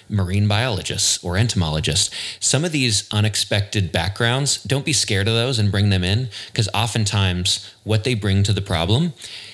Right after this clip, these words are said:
is far more varied and curious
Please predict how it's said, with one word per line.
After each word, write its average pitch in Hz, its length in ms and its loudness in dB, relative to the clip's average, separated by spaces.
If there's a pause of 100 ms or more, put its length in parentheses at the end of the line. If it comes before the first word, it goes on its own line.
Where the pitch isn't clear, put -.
(180)
is 101 600 0
far 117 360 0
more 104 240 2
varied 101 600 0 (360)
and 92 640 2 (220)
curious 107 680 0